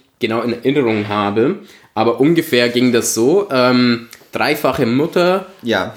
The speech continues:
Speaker 1: verliert irgendwie durch Hula-Hoop-Training zwanzig Kilo.
Speaker 2: So weit, so gut für
Speaker 1: Genau, also irgendwie
Speaker 2: für sie,
Speaker 1: dreifache
Speaker 2: ja.
Speaker 1: Mutter verliert zwanzig Kilo. War mein erster Gedanke, Euer,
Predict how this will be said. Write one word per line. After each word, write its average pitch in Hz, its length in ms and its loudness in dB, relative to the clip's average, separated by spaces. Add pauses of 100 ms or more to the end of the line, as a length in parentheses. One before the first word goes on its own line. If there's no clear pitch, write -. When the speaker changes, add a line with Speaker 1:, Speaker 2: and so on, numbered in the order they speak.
(120)
Speaker 1:
verliert 131 720 0 (1000)
irgendwie 135 220 -2
durch 120 340 -2
Hula-Hoop-Training 131 840 2
zwanzig 120 760 -4
Kilo. 98 600 -6 (480)
Speaker 2:
So 98 220 -12
weit, 95 220 -2
so 98 120 -10
gut 101 300 -6
für - 160 -12
Speaker 1:
Genau, 127 200 2
also 104 160 0
irgendwie 135 200 2
Speaker 2:
für 127 60 2
sie, 117 60 2
Speaker 1:
dreifache 117 280 0
Speaker 2:
ja. 131 60 2
Speaker 1:
Mutter 135 120 0
verliert 120 260 0
zwanzig 104 240 -4
Kilo. 87 200 -4
War 101 140 0
mein 107 160 -2
erster 135 260 -2
Gedanke, 127 540 0
Euer, 147 320 2